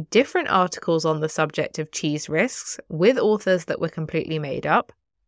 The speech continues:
which means that only two of the sources that Chat G P T provided were actual real scientific articles.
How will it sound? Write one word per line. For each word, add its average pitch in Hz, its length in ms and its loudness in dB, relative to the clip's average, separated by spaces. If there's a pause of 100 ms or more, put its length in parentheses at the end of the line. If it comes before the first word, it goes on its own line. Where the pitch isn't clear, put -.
(240)
which 233 180 4
means 247 200 0
that - 180 2
only 311 260 0
two 320 380 8
of 302 180 6
the 269 80 2
sources 196 600 2
that - 200 -2
Chat - 260 0
G 226 200 -2
P 220 120 -2
T 180 220 -2
provided 156 680 2 (340)
were - 120 -2 (120)
actual 269 640 0
real 220 400 6
scientific 180 800 0
articles. - 640 -2